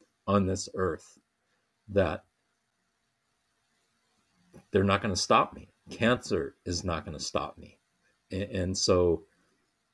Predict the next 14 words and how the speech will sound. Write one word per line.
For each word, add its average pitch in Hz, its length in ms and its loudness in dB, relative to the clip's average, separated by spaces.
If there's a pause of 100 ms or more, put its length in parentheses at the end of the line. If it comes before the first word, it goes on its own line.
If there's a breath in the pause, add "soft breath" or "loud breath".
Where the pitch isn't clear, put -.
(1400)
you 101 160 0
know, 82 200 -4 (140)
that, 101 240 0
that, 101 260 2
that's 104 400 2 (140)
the 95 160 2
resounding 92 880 2 (120)
thing 92 340 0 (580)
that 87 200 -2
triggered 98 600 4
in 87 160 -4
my 90 220 2
mind 87 500 0
was, 78 400 -10